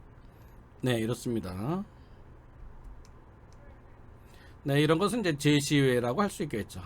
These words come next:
뭐 보일러실, 뭐 가스, 뭐 이런 것 등등이 되겠죠. 네, 이런 부분은 조금 더 이렇게 또 달아냈다고 볼 수가 있겠죠. 네, 동네의 모습이 되겠습니다.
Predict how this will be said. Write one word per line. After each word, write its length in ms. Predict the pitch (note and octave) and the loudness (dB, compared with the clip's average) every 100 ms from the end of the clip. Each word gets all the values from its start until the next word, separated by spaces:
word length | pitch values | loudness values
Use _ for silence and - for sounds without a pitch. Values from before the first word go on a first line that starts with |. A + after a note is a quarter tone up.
| - | -14
뭐 160 | - G2+ | -10 -10
보일러실, 840 | G#2 B2+ C3 B2+ A#2+ - F3 B3 E4+ - | -2 0 2 2 0 0 0 0 -2 -10
뭐 180 | - A2 - | -10 -10 -8
가스, 460 | D#3 D#3 - - F3+ B3 - | -6 -6 -6 -6 -6 -6 -8
뭐 140 | B2+ | -4
이런 160 | B2 C3 | -2 -2
것 80 | G#3+ | -2
등등이 340 | D#3 D#3 F3 | -2 -2 0
되겠죠. 420 | D3+ A#2+ G#2+ G3+ C#4+ - - - - - - - - - - - - - - - - | 0 -2 -4 -8 -10 -18 -20 -20 -20 -20 -20 -20 -20 -20 -20 -20 -20 -20 -20 -14 -2
네, 320 | C3+ A#2+ A2+ | 0 0 -2
이런 200 | C3+ F3 | 0 0
부분은 340 | E3+ F#3 G#3 | 0 0 0
조금 280 | - D#3 C#3 | 0 0 0
더 100 | A2+ | -2
이렇게 240 | G#2 G2 G#2 | -6 -8 -10
또 140 | F#2+ F2+ | -12 -10
달아냈다고 1300 | A2+ A2+ A2+ G2+ F2 D2 - G#2+ - - - B2+ G#3+ | -6 -4 -4 -6 -8 -12 -10 -8 -8 -12 -10 -8 -4
볼 180 | C#3 | -4
수가 220 | B2 - A2 | -4 -6 -6
있겠죠. 420 | G2 E2+ - - - - - - - - - - - - - - - - - - - - - - - | -8 -10 -10 -10 -10 -12 -16 -18 -20 -20 -20 -20 -20 -20 -20 -20 -20 -20 -20 -20 -20 -20 -20 -20 -4
네, 200 | C#3 A2 - - - | -2 -2 -6 -20 -6
동네의 380 | - C#3 C3 C3 | 0 2 2 2
모습이 640 | B2 A#2+ - A2 - A2 | 0 -4 -6 -10 -6 -6
되겠습니다. 1000 | G#2+ A2 G#2 - F#2+ E2 E2+ G#2+ F#3+ A#3+ | -4 -4 -4 -6 -10 -10 -10 -8 -8 -8